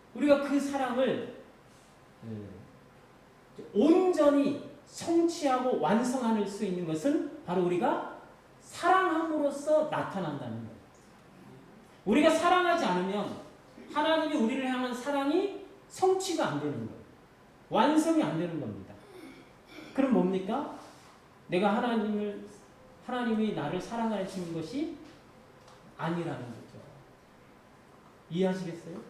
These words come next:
그러니까 하나님은 우리를 사랑하셔요. 근데 우리를 사랑하시는 것을 어떻게 확인하느냐?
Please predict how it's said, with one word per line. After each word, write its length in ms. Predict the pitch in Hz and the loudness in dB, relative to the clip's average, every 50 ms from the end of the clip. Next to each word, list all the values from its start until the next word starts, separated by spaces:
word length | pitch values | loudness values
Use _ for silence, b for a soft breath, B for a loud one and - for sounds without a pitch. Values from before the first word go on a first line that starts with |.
| - - - - - - - - - - - - - - - - - - | -20 -20 -20 -20 -20 -20 -20 -20 -20 -20 -20 -20 -20 -20 -20 -20 -18 -8
그러니까 440 | - 233 254 226 220 - - - - - - | -4 0 0 0 0 -2 -8 -12 -16 -18 -6
하나님은 440 | - 302 302 302 302 285 294 285 240 | -2 2 4 6 6 6 6 4 2
우리를 180 | 226 226 240 226 | 2 0 -2 -4
사랑하셔요. 840 | 233 - 269 277 277 254 254 247 247 240 214 160 143 - - - - - - - - - - - - - - - | -6 -4 -4 -4 -2 -2 -2 -4 -4 -4 -4 -6 -6 -6 -10 -12 -16 -18 -20 -20 -20 -20 -20 -20 -20 -20 -20 -16
근데 220 | - 247 247 254 240 | -12 -6 -2 2 2
우리를 260 | 220 233 262 277 277 | 2 4 2 0 -2
사랑하시는 680 | - - 311 320 339 339 320 311 302 302 302 285 285 | -2 0 0 2 2 4 4 4 2 2 2 2 2
것을 400 | 277 269 277 294 302 302 302 - - | 2 0 0 -2 -2 -4 -4 -6 -4
어떻게 460 | - 185 208 - - 349 349 - 381 | 0 2 2 4 4 2 2 2 2
확인하느냐? 920 | 320 294 294 285 277 262 233 220 214 214 214 220 220 196 - - - - | 2 2 0 0 -2 -2 -2 -2 -2 -2 -2 -2 -2 -4 -4 -8 -10 -14